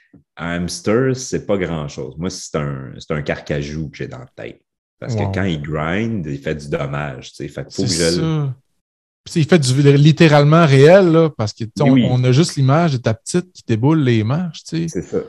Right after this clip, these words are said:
Speaker 1: Fait que là, on est comme, « OK, là, Cyril, comme, calme-toi une heure, puis reste dans ton trou, tu sais. » Puis c'est, c'est drôle parce
Speaker 2: C'est un
Speaker 1: qu'il y a des
Speaker 2: combat?
Speaker 1: collègues. Oui, il y a des, il y a, il y a des collègues qui le connaissent, tu sais, je leur ai dit, j'ai dit, « OK,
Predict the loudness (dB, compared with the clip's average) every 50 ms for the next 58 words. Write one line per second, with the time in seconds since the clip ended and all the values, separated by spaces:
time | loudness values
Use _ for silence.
0 | -14 -14 -14 -12 -8 -4 -2 -2 -2 -2 -4 -2 -4 -4 -4 -4 -8 -10 -8 -6
1 | -6 -4 -4 -6 -6 -6 -8 -8 -6 -4 -4 -4 -4 -4 -6 -8 -10 -12 -10 -10
2 | -8 -8 -8 -8 -10 -10 -12 -16 _ _ _ _ _ _ _ _ _ _ -8 -6
3 | -6 -6 -6 -6 -6 -6 -4 -4 -4 -4 -6 -6 -8 -8 -8 -8 -6 -8 -8 -6
4 | -4 -4 -4 -4 -4 -4 -6 -6 -8 -10 -14 -14 -14 -20 _ -20 -20 -18 -12 -10
5 | -10 -10 -10 -8 -8 -6 -6 -8 -10 -14 _ _ _ _ -20 _ _ _ _ _
6 | -16 -10 -10 -10 -8 -4 -4 -2 0 0 0 0 -2 -2 -2 2 6 6 6 8
7 | 8 8 10 8 8 8 8 8 8 8 6 4 2 0 _ _ _ _ _ _
8 | _ _ _ _ _ _ -2 0 2 2 2 0 -2 -4 -12 _ -8 -4 -2 -2
9 | -2 -2 -4 -2 -2 -2 -2 -2 -2 -4 -2 -2 -2 -2 0 -2 -2 -2 -4 -6
10 | -12 -12 -8 -6 -6 -4 -4 -6 -8 -10 -10 -10 -10 -8 -4 -4 -4 -4 -4 -6
11 | -6 -8 -8 -8 -12 -16 -12 -6 -4 -4 -4 -4 -4